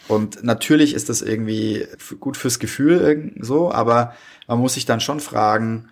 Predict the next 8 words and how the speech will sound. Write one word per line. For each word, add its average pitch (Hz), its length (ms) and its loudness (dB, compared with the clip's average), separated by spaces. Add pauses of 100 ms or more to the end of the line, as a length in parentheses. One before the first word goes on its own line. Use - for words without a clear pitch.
(120)
finanzieren 127 840 2
wir 120 500 2 (240)
nicht 120 640 -2
aggressiv 107 560 -2
genug 156 260 -4
im 123 100 0
Sinne 120 240 2
von, 110 500 -2